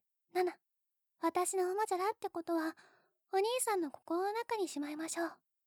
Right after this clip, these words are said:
八、それは、私に会えばいつでも引き出すことができます。九、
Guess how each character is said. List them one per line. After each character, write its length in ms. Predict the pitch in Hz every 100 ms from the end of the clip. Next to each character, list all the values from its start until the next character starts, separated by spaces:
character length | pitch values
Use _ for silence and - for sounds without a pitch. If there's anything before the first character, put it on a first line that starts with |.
| _ _ _ _ -
八、 420 | 349 - - - _ _ _ _ _ _
そ 80 | 311
れ 100 | 320
は、 260 | 349 349 - _ _ _ _ -
私 340 | 349 381 -
に 140 | 403
会 140 | 403 440
え 40 |
ば 100 | 349
い 120 | 320
つ 100 | -
で 80 | 480
も 80 | 415
引 80 | 359
き 140 | 370
出 80 | 392
す 100 | -
こ 80 | 370
と 120 | 349
が 80 | 330
で 100 | 294
き 120 | 302
ま 140 | 311
す。 160 | 330 - _ _ _ _ _ _ -
九、 240 | 370 349